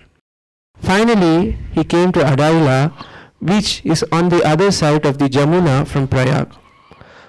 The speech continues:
Vallabha Acharya had two sons, Gopinatha and Vittaleshwara,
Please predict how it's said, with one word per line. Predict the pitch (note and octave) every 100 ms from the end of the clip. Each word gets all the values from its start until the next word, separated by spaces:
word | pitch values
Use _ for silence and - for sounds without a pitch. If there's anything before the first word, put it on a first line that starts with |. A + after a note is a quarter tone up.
| _
Vallabha | C#3 D3+ F3 F3+ E3+
Acharya | - E3+ E3+ F3 F#3 F#3+
had | D3+ C#3 -
two | G3+ G3+
sons, | F3 D#3 F3 F3+ - _ _ - - - - C3+
Gopinatha | C#3+ F#3 A#3+ A3+ F3+ D#3 C#3+ C#3 - - -
and | D3+ C#3+
Vittaleshwara, | C#3+ F3 F#3+ F#3+ F#3 D#3 B2+ C#3